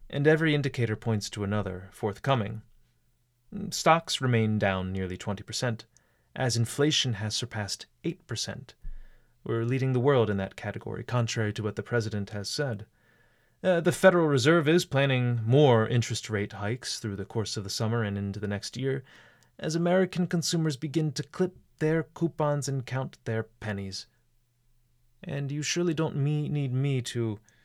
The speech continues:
tell you about the gas prices that you're paying to fill my little humble Honda's ten-gallon tank I just paid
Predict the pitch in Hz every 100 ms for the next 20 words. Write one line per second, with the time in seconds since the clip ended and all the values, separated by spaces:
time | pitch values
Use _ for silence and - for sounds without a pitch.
0 | _ _ _ _ - 147 123 110 101 110
1 | 107 113 104 95 87 _ - 139 151 143
2 | 131 - 110 101 - 117 107 107 - 110
3 | - - 117 113 107 107 117 _ _ _
4 | _ - 117 120 110 98 98 - _ _
5 | _ _ _ _ - 147 131 117 123 113
6 | 101 98 _ _ - 131 113 101 92 -
7 | - 120 113 107 - _ _ _ - 120
8 | 104 98 95 107 98 95 98 95 98 -
9 | - 101 -